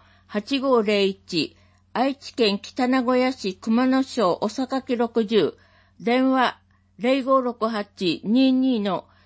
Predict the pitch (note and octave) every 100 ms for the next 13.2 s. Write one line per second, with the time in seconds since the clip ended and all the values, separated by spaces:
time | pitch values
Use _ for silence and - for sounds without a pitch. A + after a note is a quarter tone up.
0 | _ G#3 G#3 C4 C#4+ C4 A#3 G#3 F#3+ G#3+
1 | G#3 G3 - D3 - _ _ _ - C#4
2 | - G#3+ - F3 A#2 - F3+ B3+ B3+ C4
3 | B3 A3 - G#3 G3+ G3 - F3 - _
4 | _ _ - A#3 C4+ C4+ C#4 A#3+ G#3+ F3+
5 | D3+ - - C4 C4 C4 - G3 G#3 G3+
6 | G3 F3+ D#3+ - - _ _ _ _ _
7 | _ _ - A3 A3 B3 C4+ B3 B3 B3+
8 | - - - C4+ C4 B3+ B3 C#4 B3+ G#3+
9 | G3 F#3+ C4+ A#3 A3 A3+ G#3+ F#3+ - F#3+
10 | E3 D#3 - - _ _ _ _ _ F#3+
11 | G3+ C4+ B3+ B3+ B3+ A#3 G3 F3 F#3 -
12 | - - A#3+ G#3 A#3+ A#3+ F#3 F3 D3 E3+
13 | - -